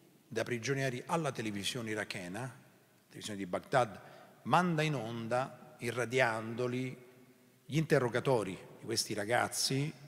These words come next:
che avevano invaso il paese. E c'è questo interrogatorio con questa sorta di,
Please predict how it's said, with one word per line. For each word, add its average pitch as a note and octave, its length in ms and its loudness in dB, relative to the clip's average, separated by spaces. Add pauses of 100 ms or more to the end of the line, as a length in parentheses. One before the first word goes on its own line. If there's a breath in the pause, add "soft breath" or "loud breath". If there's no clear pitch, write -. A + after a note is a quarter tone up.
(420)
che - 80 -10
avevano G2 140 -6
invaso G2+ 420 4
il G2 80 -2
paese. G2+ 600 -4 (1900 loud breath)
E - 80 -4
c'è E3 320 6
questo G#2+ 880 -2 (560)
interrogatorio A#2 720 2
con F#2+ 140 -2 (200)
questa - 260 -6
sorta A2+ 440 0
di, G2 600 -6